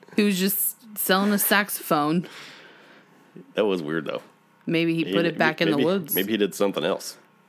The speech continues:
Speaker 1: What do you mean?
Speaker 2: Like, maybe he did another crime.
Speaker 1: And killed somebody for a saxophone? Is that a big
Speaker 2: Maybe.
Speaker 1: thing?
Speaker 2: You never heard about that?
Speaker 1: Is that what happens?
Speaker 2: That's like a big, that's a conspiracy.
Speaker 1: Well, hmm.
Speaker 2: The saxophone murders.
Speaker 1: I guess.
Speaker 2: <laughs> A taxi driver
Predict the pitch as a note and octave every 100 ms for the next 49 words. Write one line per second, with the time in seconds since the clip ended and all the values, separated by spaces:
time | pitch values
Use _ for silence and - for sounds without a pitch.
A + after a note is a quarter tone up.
0 | _ - D#3+ D3+ D3 C3+ C#3 C#3+ - D2
1 | E2 F2+ E2+ E2 D#2+ G#2 F2+ - A1+ A1
2 | - G#3+ B3+ - D3 - E3 E3+ D#3+ E3
3 | E3+ D#3+ D#3+ D3+ E3 E3+ F#3+ - G#3 G#3
4 | E3+ E3+ E3 E3 A2 A2 F3 G3 A#3+ -
5 | - - - A#2+ C3 D#3 E3 D#3+ - -
6 | - - F3+ E3+ G3+ G#3 F3+ F3 F#3+ -
7 | A3+ F#2+ D#2 F#2+ G2+ F#2+ G#2 G2 - -
8 | - - A#2 F#2+ - E2 G2+ E3+ A3 F#3
9 | E3 - - E3+ - D3 C#3+ C#2+ C#2+ -
10 | G3+ F#3+ F#3 D3 F3+ F3 - - - -
11 | - - - - - - - - - _
12 | - - F2+ F2+ F#2 B2+ - A#2 A#2 A#2
13 | A#2+ A#2 A2+